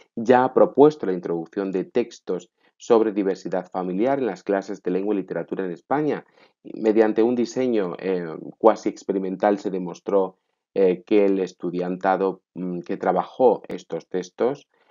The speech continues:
evidenció una, una mayor propensión a la aceptación de la diversidad afectiva, eh,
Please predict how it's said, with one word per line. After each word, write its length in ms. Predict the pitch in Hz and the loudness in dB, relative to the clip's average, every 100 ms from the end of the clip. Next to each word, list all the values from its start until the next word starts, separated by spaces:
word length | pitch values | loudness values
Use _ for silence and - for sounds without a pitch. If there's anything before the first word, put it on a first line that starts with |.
| _ | _
evidenció 800 | 101 101 101 98 95 143 120 - _ | -4 2 2 2 0 2 2 0 _
una, 560 | 95 95 95 90 85 - | -8 -4 -2 -4 -6 -8
una 180 | 101 90 | -8 -6
mayor 420 | 87 98 135 - | -4 0 0 0
propensión 760 | 90 87 85 82 - 98 92 - | -6 -6 -8 -10 -6 -4 -4 -4
a 80 | 92 | -6
la 100 | 87 | -4
aceptación 760 | - 110 - 90 98 90 90 90 - _ _ | -2 -4 -4 -6 -4 -4 -4 -10 -20 _ _
de 160 | 110 | 2
la 200 | 127 117 98 | 2 2 -2
diversidad 760 | - 98 113 113 90 95 92 - - | -4 -2 -2 -4 -2 -2 -2 -8 -8
afectiva, 800 | 95 92 - 98 92 92 90 82 _ | -8 -8 -10 -6 -2 -2 -4 -8 _
eh, 540 | 87 87 80 78 76 | -14 -12 -12 -12 -12